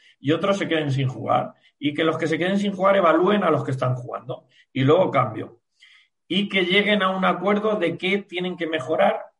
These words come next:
en el, en los próximos quince días. Pero no lo dice ya el entrenador, lo dicen entre ellos.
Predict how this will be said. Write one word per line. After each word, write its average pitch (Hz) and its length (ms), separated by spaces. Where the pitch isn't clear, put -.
en 143 160
el, 143 180
en 139 280
los 135 100
próximos 175 360
quince 131 280
días. - 460
Pero 139 180
no 180 120
lo 214 80
dice 214 220
ya 202 100
el 190 60
entrenador, 190 500
lo 135 120
dicen 185 260
entre 135 360
ellos. 117 360